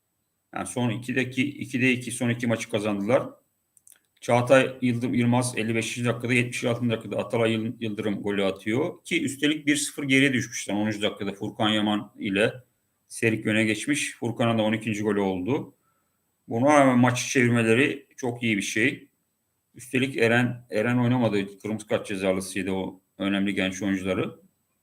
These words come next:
E, hafta sonu, çarşamba günü de Maraş'a gidiyorlar ki o maçtan da galibiyet çıkarabilirler. Yani tam şu an tabii yirmi puandalar. Yani o Adıyaman'la on iki puan var, otuz iki puan.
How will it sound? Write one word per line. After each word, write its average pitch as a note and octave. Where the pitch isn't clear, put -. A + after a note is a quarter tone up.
E, A#2+
hafta A2
sonu, C3+
çarşamba C3+
günü D3
de D3+
Maraş'a C#3+
gidiyorlar A2+
ki C#3+
o A#2
maçtan B2+
da C3+
galibiyet A2+
çıkarabilirler. G#2+
Yani A2+
tam C3
şu C#3+
an C3+
tabii C3+
yirmi C3+
puandalar. A#2
Yani A2
o A2
Adıyaman'la A#2
on B2
iki B2+
puan B2+
var, F#2+
otuz -
iki -
puan. A2